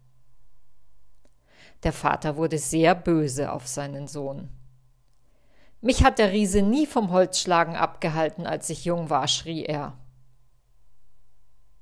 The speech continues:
Am dritten Tag ging der Kleinste,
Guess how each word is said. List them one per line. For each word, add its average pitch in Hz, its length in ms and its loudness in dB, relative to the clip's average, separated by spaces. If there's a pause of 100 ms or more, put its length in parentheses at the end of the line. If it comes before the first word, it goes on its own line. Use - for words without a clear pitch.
(1200)
Am 147 200 -6
dritten 170 340 -8
Tag 160 600 -8 (680)
ging 202 160 -8
der 285 120 4
Kleinste, 151 840 -6